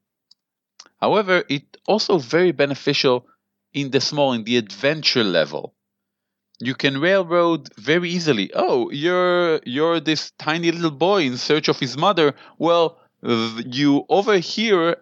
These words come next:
a specific, uh, gentleman from the boat mention her name passingly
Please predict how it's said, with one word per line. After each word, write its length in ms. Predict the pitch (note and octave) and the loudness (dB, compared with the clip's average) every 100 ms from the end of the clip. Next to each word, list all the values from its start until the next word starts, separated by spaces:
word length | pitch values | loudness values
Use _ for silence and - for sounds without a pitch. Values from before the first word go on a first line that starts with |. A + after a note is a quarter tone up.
| - | -4
a 140 | A2 | -6
specific, 760 | - - - - D3 C#3+ - - _ _ - - | -6 -10 -6 -4 0 -2 -4 -18 _ _ -16 -2
uh, 180 | G#2+ G#2 | 2 2
gentleman 560 | G2+ C3+ D3+ D3+ C3+ | 2 -2 -2 -2 -2
from 240 | A#2+ B2 B2 | 0 0 2
the 100 | B2+ | 0
boat 440 | D3 G3 F#3+ - _ - | 2 2 0 -4 _ -12
mention 520 | D#3 A3 A#3+ - F#3 | -4 -2 -2 -2 0
her 200 | D3+ D3+ | 2 0
name 360 | D3+ D#3 C#3+ C3 | 2 0 0 -4
passingly 800 | F3+ F#3+ - D#3 C#3 C#3+ C3+ | -4 -2 -2 -4 0 2 0